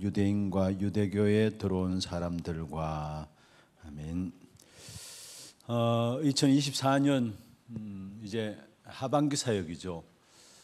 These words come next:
어, 하반기 사역은 얼마, 어, 이렇게 되지 않은 주간들입니다. 어, 구월 달,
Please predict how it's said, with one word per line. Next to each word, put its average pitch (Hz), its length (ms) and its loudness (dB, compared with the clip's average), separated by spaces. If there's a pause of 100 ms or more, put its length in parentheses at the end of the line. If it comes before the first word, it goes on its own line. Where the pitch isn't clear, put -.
(280)
어, 95 400 -10
하반기 123 320 0
사역은 107 760 -2
얼마, 117 680 0
어, 92 840 -10 (640)
이렇게 95 420 -6 (300)
되지 113 260 0
않은 107 340 0
주간들입니다. 90 1040 -4 (280)
어, 92 600 -18
구월 117 340 0
달, 120 360 -2